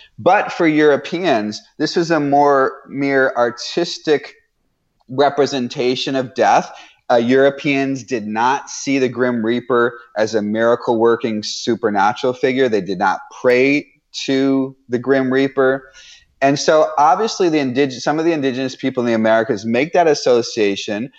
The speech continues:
with their extant death deities. And so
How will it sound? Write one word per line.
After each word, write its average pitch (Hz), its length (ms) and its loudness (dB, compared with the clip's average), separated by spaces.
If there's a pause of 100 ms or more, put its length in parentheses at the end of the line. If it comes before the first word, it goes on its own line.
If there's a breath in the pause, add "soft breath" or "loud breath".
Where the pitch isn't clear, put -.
(240 soft breath)
with 131 280 2
their 120 500 4 (120)
extant 123 800 -4
death 135 380 0
deities. 104 720 -4 (320 soft breath)
And 139 180 0
so 160 400 4